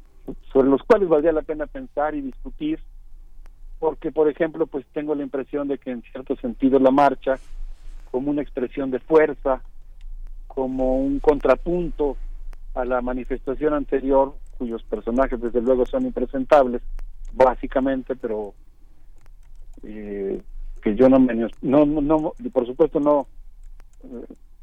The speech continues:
comparto los valores y los, los argumentos de esa manifestación anterior, eh,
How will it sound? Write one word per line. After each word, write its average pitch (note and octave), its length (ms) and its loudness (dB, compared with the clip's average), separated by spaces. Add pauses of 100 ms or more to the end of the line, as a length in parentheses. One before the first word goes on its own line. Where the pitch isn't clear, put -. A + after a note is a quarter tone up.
(360)
comparto B2+ 1040 2 (180)
los A#2 600 -2
valores C#3+ 600 6 (160)
y - 140 -12 (1500)
los, A2+ 220 -10
los B2 200 0
argumentos C3+ 680 4
de C3 80 -8
esa C3+ 140 -8
manifestación C3 680 -4
anterior, C3+ 560 0 (1080)
eh, A#2 420 -4